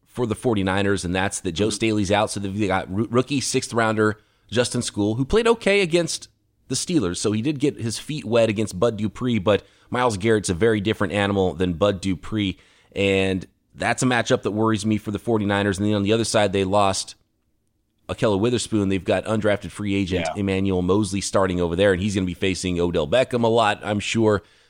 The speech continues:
Speaker 1: uh, facing Jarvis Landry, who just cleared concussion protocol, so he's gonna play. So those two things worry me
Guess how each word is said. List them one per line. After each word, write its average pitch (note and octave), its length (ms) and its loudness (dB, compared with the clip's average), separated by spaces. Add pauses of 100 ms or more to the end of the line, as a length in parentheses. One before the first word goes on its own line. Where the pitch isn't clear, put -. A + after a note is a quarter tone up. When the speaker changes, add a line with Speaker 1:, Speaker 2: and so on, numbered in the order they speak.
(100)
Speaker 1:
uh, F2 160 0
facing G2 360 -2
Jarvis F2+ 300 0
Landry, A#2 380 0
who G2 120 -2
just G2 240 -4
cleared G#2+ 400 0 (280)
concussion A2+ 460 -2
protocol, G2 460 0
so F2+ 120 -2
he's G#2+ 180 -2
gonna G2 140 -2
play. F2+ 200 -2
So F#2+ 120 -4
those D#3 200 2
two F#3 140 -2
things C3 320 2
worry A#2 340 0
me F#3 280 2